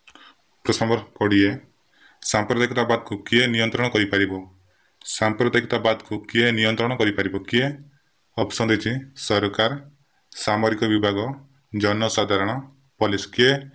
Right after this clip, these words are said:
ନିୟନ୍ତ୍ରଣ କରିପାରିବ? ଉତ୍ତର, ଜନସାଧାରଣ। ପ୍ରଶ୍ନ ନମ୍ବର ଏକୋଇଶ, ଅର୍ଥନୈତିକ ଅଭିବୃଦ୍ଧି ନିମ୍ନୋକ୍ତ କେଉଁ ଉପାଦାନକୁ ସୂଚିତ କରେ?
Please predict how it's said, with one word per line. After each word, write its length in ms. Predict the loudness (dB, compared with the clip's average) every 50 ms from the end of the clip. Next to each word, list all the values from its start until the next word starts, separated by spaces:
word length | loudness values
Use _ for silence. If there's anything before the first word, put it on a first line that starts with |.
| -20 -20 _ _ _ _ _ _ -2
ନିୟନ୍ତ୍ରଣ 320 | 0 0 2 2 2 0 0 2
କରିପାରିବ? 340 | 2 2 2 2 2 2 2 0 0 -2 -6 -14 -20 _ _ _ _ _ _ -16
ଉତ୍ତର, 320 | -16 -8 -2 0 2 2 2 0 -2 -8 -16 _ _ _ _ _ _ _ _ _ -6
ଜନସାଧାରଣ। 760 | 0 2 2 2 2 -2 -2 0 -2 0 0 0 -2 -2 -4 -6 -10 -12 -18 -20 _ _ _ _ _ _ -20 -20 _ _ _ _ _ _ _ _ -20 -20 -20 -20 -20 -20 -20 -20 -20 _ _ _ _ -18 _ -2
ପ୍ରଶ୍ନ 140 | -2 0 2
ନମ୍ବର 180 | 4 4 6 4 4
ଏକୋଇଶ, 240 | 2 0 -4 -2 -2 -2 -2 -2 -4 -10 _ _ _ _ _ _ -2 -2
ଅର୍ଥନୈତିକ 600 | -2 -2 -2 -2 -2 -2 -2 -2 -4 -4 0 2 4 4 4
ଅଭିବୃଦ୍ଧି 360 | 4 2 -2 0 -2 0 0 0
ନିମ୍ନୋକ୍ତ 300 | 0 0 0 -2 0 -2 -2 0
କେଉଁ 160 | 2 0 0 0 -4 -10 -10 -6
ଉପାଦାନକୁ 440 | 0 0 0 0 0 -4 -2 -4 -4 -4
ସୂଚିତ 240 | -4 -8 -8 -4 -4 -2 -2
କରେ? 160 | 0 -2 -2